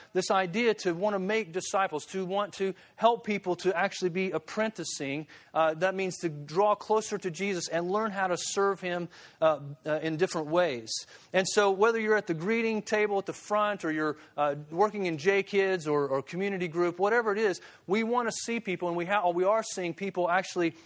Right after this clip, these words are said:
taking on a role, not just of doing that ministry, but actually of, of coming alongside and learning how to do it.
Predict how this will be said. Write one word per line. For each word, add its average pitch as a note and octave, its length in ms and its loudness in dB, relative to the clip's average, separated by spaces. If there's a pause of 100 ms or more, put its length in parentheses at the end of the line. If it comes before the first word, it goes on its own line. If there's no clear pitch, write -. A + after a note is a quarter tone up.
(180)
taking A3+ 300 2
on G#3 140 2
a F3+ 60 2
role, F#3 260 2
not A3+ 240 0
just G#3 220 -6
of C#3+ 260 -4
doing A3 380 -2
that C#3 220 0
ministry, C3+ 380 -4
but D#3+ 140 -4
actually F3 580 -2 (240)
of, D#3+ 300 2
of D3 180 -4
coming G3 280 -4
alongside D#3+ 600 -2
and C#3 240 -8
learning E3+ 360 -2 (320)
how D#3+ 180 0
to D#3+ 80 -2
do D#3 200 -2
it. B2 140 -2